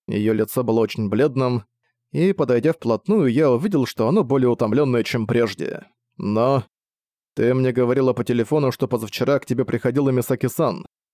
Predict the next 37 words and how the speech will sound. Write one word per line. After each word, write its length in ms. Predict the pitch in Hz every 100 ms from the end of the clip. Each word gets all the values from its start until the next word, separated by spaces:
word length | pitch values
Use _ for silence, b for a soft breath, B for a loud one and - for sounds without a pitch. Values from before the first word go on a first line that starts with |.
| _ _ _ _
Я 140 | 208 175
не 100 | 156
мог 220 | 123 -
не 80 | 110
коснуться 420 | 104 117 110 107
темы, 300 | - 147 131
которая 320 | 117 131 120
меня 180 | 120 117
волновала. 720 | 117 117 107 101 73 - - _ _ _ _ _ _ _
Хадзуми, 680 | - - 117 160 139 135 - _
по-прежнему 520 | 107 - 175 131 123
глядя 240 | 120 113
в 40 | 104
окно, 260 | - 135
молча 340 | 123 117 110 -
кивнула. 600 | 110 92 143 135 117 101 _ _ _ _
Я 240 | - 113 120
продолжил. 720 | 117 113 131 107 - - - _ _ _ _ _ _ -
Ты 120 | 113
сказала, 440 | - 120 131 143
у 60 | 127
неё 180 | 127 135
тогда 280 | 120 123
была 220 | 127 123 123
повязка 400 | 123 151 - 127
на 80 |
глазу. 520 | 117 113 98 90 - - _ _ _ _ _ _
Когда 280 | - 98 104
ты 140 | 135 127
вышла 280 | 139 135
в 40 | 123
прихожую, 640 | - 113 147 120 131 123 - _ _ _ -
она 300 | 107 113 120
эту 140 | 127
повязку 380 | 120 113 117 -
не 100 | 113
сняла? 440 | - 117 104 127